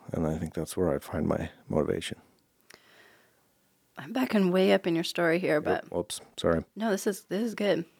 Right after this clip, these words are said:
Speaker 2: I love it. How'd you end up in a cubicle? What were you doing in a cubicle?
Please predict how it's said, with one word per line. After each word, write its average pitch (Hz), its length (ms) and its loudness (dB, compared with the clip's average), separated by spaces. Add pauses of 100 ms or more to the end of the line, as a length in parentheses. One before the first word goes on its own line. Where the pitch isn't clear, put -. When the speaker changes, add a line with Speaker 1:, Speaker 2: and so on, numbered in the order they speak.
(140)
Speaker 2:
I 196 40 -10
love 185 180 0
it. - 160 0 (560)
How'd 339 240 4
you 453 80 10
end 480 180 8
up - 60 0
in 370 100 8
a 202 40 6
cubicle? - 640 -2 (760)
What 370 100 0
were 349 60 8
you 285 60 6
doing 269 220 8
in 240 120 6
a 190 60 4
cubicle? 214 560 2